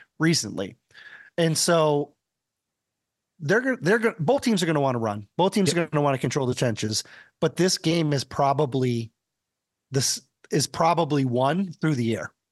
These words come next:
Speaker 1: You know what I mean? Like, and I, yeah, I know.
Speaker 2: That's
Speaker 1: I,
Speaker 2: a
Speaker 1: I, I
Speaker 2: scary
Speaker 1: get
Speaker 2: thought. That's a scary thought.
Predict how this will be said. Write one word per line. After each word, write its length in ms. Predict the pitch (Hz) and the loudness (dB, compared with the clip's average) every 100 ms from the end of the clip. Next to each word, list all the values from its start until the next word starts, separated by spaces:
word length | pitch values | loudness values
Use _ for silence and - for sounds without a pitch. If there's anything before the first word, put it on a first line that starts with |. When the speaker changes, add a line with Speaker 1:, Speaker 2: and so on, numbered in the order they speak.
| _ _ _ - | _ _ _ 0
Speaker 1:
You 100 | 160 | 2
know 60 | |
what 100 | 160 | 2
I 40 | 151 | 2
mean? 260 | 151 175 190 - - - | 2 0 -4 -12 -8 -2
Like, 280 | 151 - - | -2 -2 -2
and 180 | 185 185 | 0 2
I, 160 | 185 151 | 0 -2
yeah, 200 | 131 117 - _ - | -4 -6 -12 _ -4
I 120 | 202 | 0
know. 340 | 262 214 240 - _ | 2 0 -2 -8 _
Speaker 2:
That's 280 | 185 170 170 | 2 2 4
Speaker 1:
I, 40 | 156 | 2
Speaker 2:
a 20 | |
Speaker 1:
I, 40 | |
I 20 | |
Speaker 2:
scary 280 | 165 185 196 | 4 6 4
Speaker 1:
get 100 | 170 | 4
Speaker 2:
thought. 320 | 214 190 160 | 4 4 2
That's 180 | 165 147 | -2 0
a 60 | 165 | -2
scary 380 | - 170 214 240 | 0 2 4 4
thought. 400 | 240 226 208 | 4 4 2